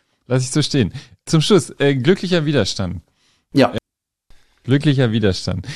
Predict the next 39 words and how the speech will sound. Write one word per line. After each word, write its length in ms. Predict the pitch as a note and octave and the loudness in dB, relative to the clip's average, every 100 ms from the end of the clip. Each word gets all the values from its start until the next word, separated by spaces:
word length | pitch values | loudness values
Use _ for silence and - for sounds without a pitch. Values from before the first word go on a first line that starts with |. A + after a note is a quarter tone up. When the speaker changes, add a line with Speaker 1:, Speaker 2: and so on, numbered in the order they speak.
| - | -2
Speaker 1:
Jetzt 180 | A#2 G#2 | 0 2
kommen 220 | - C3+ | 2 4
wir 160 | B2+ B2 | 4 4
zusammen. 400 | A#2+ G#2+ C3 D#3 | 4 2 2 2
Du 80 | B2+ | 2
hast 200 | B2 B2 | 0 0
ja 100 | A#2+ | -4
gesagt, 460 | G#2 G2+ A#2+ A2+ A2 | -4 -2 -2 -4 -6
äh, 220 | - A2 | 0 2
jetzt 140 | G2 | 2
kommen 180 | B2 A#2+ | 2 4
wir 100 | G#2+ | 4
wieder 180 | G#2+ G2+ | 4 2
zum 180 | G#2 F#2+ | 0 0
Anfang. 380 | A#2 A#2+ A#2 | 0 0 2
Du 60 | G#2 | 2
hast 180 | G#2 - | 0 0
auch 140 | G2 | -4
gesagt, 340 | G2 G2+ G2+ G2 | -2 -2 -2 -4
dass, 220 | F#2 - | -12 -10
äh, 160 | G#2 | -8
dass 260 | F2 F#2 - | -4 -6 -4
eigentlich 360 | - G#2+ G2+ - | 0 2 0 0
der, 240 | F#2+ F#2 - - - | -2 -2 -8 -20 -6
der 140 | G2+ | -6
Titel, 460 | - E3 D3 C3 B2+ - - - - | -2 0 4 4 2 -2 -20 -20 -6
äh, 120 | G#2 | 0
des 180 | G#2 F#2+ | 0 0
Buches 420 | A#2 B2+ A#2+ A2 | 0 0 0 0
auch 180 | G2 F2+ G2 | -2 -2 -4
diesem 380 | F#2+ G2+ G2+ F#2 | -6 -2 0 0
Gedicht, 420 | F#2 G#2+ - - | 0 0 0 0
ähm, 580 | G#2 G2 G2 F#2+ F#2 E2+ - _ _ _ _ _ - | 2 4 4 4 2 -2 -6 _ _ _ _ _ -12
auf 120 | G2+ F#2 | -6 -2
diesem 220 | G2+ A2 | 0 0
Gedicht 300 | G2 G#2+ - | 0 -2 0
basiert. 440 | G2 G2 C3+ C#3 - - - - | -2 0 0 -2 -10 -20 -20 -6
Ähm, 260 | A2 G#2+ G2+ | -2 0 0
jetzt 280 | G#2 - | -2 -6